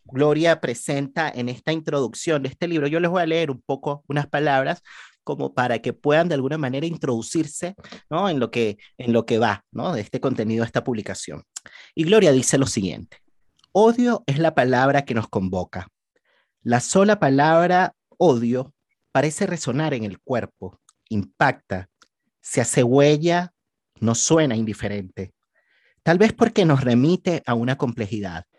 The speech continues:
vislumbrando algo del enigma de la existencia humana". Podríamos partir esta conversación, Gloria, de esta manera,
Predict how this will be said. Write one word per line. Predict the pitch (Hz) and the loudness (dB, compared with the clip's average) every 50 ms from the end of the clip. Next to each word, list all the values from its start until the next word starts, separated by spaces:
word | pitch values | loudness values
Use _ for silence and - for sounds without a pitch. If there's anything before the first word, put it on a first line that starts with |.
| _ _ _ | _ _ _
vislumbrando | 110 101 113 107 104 107 120 120 123 131 139 151 151 - - _ | -2 2 2 2 4 4 4 4 4 4 4 2 0 -2 -2 _
algo | 135 143 151 160 160 160 175 | 0 2 2 2 2 2 4
del | 160 127 113 104 | 2 4 2 0
enigma | 101 110 131 156 156 - 175 185 190 190 - _ | 0 0 0 0 -2 -2 -4 -4 -4 -6 -10 _
de | _ 117 120 104 | _ -4 -2 -2
la | 101 | -2
existencia | 98 - - 98 - - - 98 92 90 - - 107 | -6 -8 -10 -14 -12 -10 -8 -8 -6 -6 -6 -6 -6
humana". | 95 95 82 76 80 87 85 - _ _ _ _ _ _ _ _ - - - - - - _ _ | -6 -6 -8 -8 -10 -12 -14 -16 _ _ _ _ _ _ _ _ -20 -20 -20 -20 -20 -20 _ _
Podríamos | - 123 127 147 175 196 202 | -4 -2 0 2 2 2 2
partir | - 131 - - - 120 | 2 0 0 0 0 -2
esta | 131 - - 147 | 0 0 -2 -4
conversación, | - 131 117 107 98 - - 98 - - - 113 113 117 113 | -2 -2 -2 -2 -2 -6 -8 -8 -8 -6 -6 -4 -4 -4 -4
Gloria, | 113 113 117 117 117 117 113 117 123 | -2 0 0 0 0 0 0 -2 -2
de | 120 92 101 | -4 -6 -12
esta | 98 - - | -12 -8 -6
manera, | 120 117 104 113 117 120 110 107 107 | -4 -2 0 0 0 0 -2 -4 -4